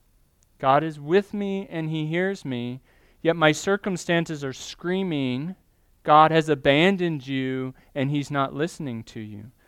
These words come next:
So what is David to do with that? What, what, what is he to do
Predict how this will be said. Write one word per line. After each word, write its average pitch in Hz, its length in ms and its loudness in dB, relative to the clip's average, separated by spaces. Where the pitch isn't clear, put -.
So - 140 -16
what 160 140 -6
is 165 120 -8
David 143 360 -2
to 143 80 -12
do 151 260 -8
with 151 220 -12
that? - 240 -20
What, 160 160 -6
what, 165 260 -8
what 175 180 0
is 175 80 -6
he 196 120 -6
to 190 140 -6
do 151 540 0